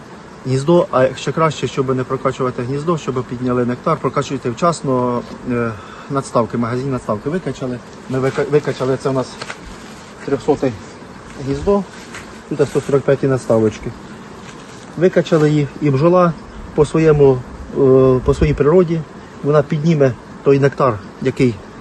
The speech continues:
був у гнізду-, гнізді залитий, вон-, вона підніме його вверх і буде маточці де сіяти.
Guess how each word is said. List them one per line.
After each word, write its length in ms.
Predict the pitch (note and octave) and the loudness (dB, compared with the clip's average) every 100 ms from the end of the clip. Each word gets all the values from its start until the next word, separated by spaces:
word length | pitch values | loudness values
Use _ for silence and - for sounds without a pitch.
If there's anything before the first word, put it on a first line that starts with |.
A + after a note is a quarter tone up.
| - - - | -20 -18 -10
був 260 | C3+ C3 B2 - | 0 2 2 2
у 140 | C3+ | 2
гнізду-, 400 | A#2+ B2 C3+ D#3+ | 2 0 0 0
гнізді 260 | C3+ E3+ F#3 | 2 2 4
залитий, 400 | F3 D3 C#3 C3+ | 4 6 4 2
вон-, 180 | C#3+ C3+ - | 0 -2 -4
вона 220 | C3+ D3+ D3+ | 0 2 0
підніме 400 | C3+ C#3+ C#3+ C3 | 0 0 2 2
його 220 | A#2+ B2+ | 2 0
вверх 200 | G#2+ F#2+ - - - | 0 -4 -10 -18 -8
і 60 | C#3+ | -2
буде 200 | E3 D3 | 0 0
маточці 440 | C#3+ C#3+ B2+ - | 0 -2 -4 -4
де 100 | B2 | -4
сіяти. 300 | B2+ A2 G2+ | -4 -4 -6